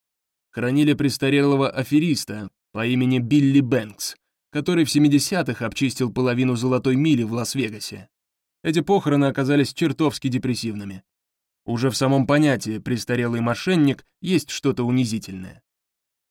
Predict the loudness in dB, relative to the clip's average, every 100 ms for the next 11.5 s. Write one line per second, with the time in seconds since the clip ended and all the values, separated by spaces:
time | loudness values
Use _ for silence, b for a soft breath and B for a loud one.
0 | _ -4 -2 -2 0 0 2 2 2 0
1 | -2 -2 0 0 0 -2 0 -4 -4 -6
2 | -2 -2 -2 -4 -4 -2 -2 -4 -8 -14
3 | -16 -18 _ _ _ _ _ -6 -4 -2
4 | -4 -2 0 0 -2 -4 -4 -2 -2 -4
5 | -4 -2 -2 -2 -4 -4 0 2 2 0
6 | -2 b b -4 -2 0 0 0 -2 -2
7 | -4 -4 -4 -6 -12 -14 -14 -14 -16 _
8 | _ _ _ _ _ _ _ _ _ -2
9 | -2 0 0 0 0 -2 -4 -4 -2 0
10 | 0 0 -2 0 -2 -2 -2 -2 0 -2
11 | -2 -2 0 0 -2